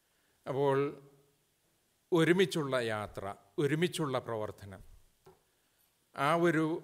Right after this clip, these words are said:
ലാക്കും ലക്ഷ്യവുമാണ് നമ്മുടെ ജീവിതത്തിൽ ഉണ്ടാകേണ്ടത്. അപ്രകാരമുള്ള ലക്ഷ്യബോധത്തോടെ, സംഘബോധത്തോടുകൂടെ ഒരുമിച്ച് ഈ ഇടവകയുടെ ആത്മീയവും ഭൗതികവുമായ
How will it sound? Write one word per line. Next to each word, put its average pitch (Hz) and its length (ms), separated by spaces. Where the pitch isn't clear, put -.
ലാക്കും 143 580
ലക്ഷ്യവുമാണ് 110 880
നമ്മുടെ 120 340
ജീവിതത്തിൽ 113 540
ഉണ്ടാകേണ്ടത്. 107 720
അപ്രകാരമുള്ള 139 840
ലക്ഷ്യബോധത്തോടെ, 123 1080
സംഘബോധത്തോടുകൂടെ 113 1200
ഒരുമിച്ച് 113 560
ഈ 127 100
ഇടവകയുടെ 127 580
ആത്മീയവും 127 520
ഭൗതികവുമായ 120 920